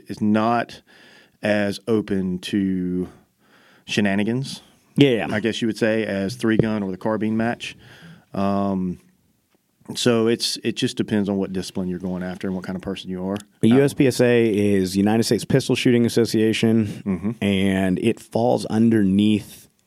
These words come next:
Speaker 2: ipsic, right? The International Pistol Shooting
Speaker 1: I think it
Speaker 2: Competition?
Speaker 1: was born from ipsic. Uh,
Speaker 2: Okay.
Speaker 1: I'm no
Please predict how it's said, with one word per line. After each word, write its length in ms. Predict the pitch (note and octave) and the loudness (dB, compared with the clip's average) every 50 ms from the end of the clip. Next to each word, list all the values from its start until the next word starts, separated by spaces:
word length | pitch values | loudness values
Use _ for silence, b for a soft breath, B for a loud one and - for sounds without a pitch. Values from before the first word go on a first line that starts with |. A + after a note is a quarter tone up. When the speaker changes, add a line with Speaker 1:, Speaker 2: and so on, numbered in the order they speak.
| _ - | _ -2
Speaker 2:
ipsic, 420 | A2 - - - - D#2 C2+ - - | -2 -2 -2 -4 -6 -6 -8 -8 -6
right? 300 | F#2 F#2+ G2+ G#2+ - - _ _ _ _ | -4 -2 -2 -2 -2 -6 _ _ _ _
The 140 | - A2 F2 | -4 -2 0
International 500 | F#2 A#2 A#2 G#2+ G#2 G#2+ G#2 - A#2+ G#2+ | 2 2 2 2 0 -2 0 0 0 0
Pistol 280 | - - A2 - - A#2 | 0 0 0 0 0 0
Shooting 460 | - - B2 A2+ A2 G#2+ G#2+ G#2 G#2 - - _ | 0 2 2 2 4 2 2 0 -2 -6 -6 _
Speaker 1:
I 80 | A#2+ A#2 | -4 -4
think 240 | - - B2 A#2 A#2+ | -2 -2 -4 -4 -2
it 60 | A2 | -2
Speaker 2:
Competition? 420 | - A#2 A2+ G#2+ A#2 G#2+ G2+ A2+ | 0 0 0 0 0 2 2 2
Speaker 1:
was 80 | B2 F#2+ | 2 2
born 80 | F2 | 0
from 220 | E2 - F2 F2 F2+ | -4 -8 -10 -10 -8
ipsic. 440 | - F#2 F2 - - F#2+ F#2+ - G#2+ | -8 -8 -10 -8 -12 -14 -4 0 2
Uh, 60 | B2 | 2
Speaker 2:
Okay. 180 | B2 G2 F2+ | 2 2 -2
Speaker 1:
I'm 120 | - G#2 A2 | -4 -4 -4
no 280 | A2+ A2+ G#2+ G2+ G2 | -2 -2 -2 -2 -4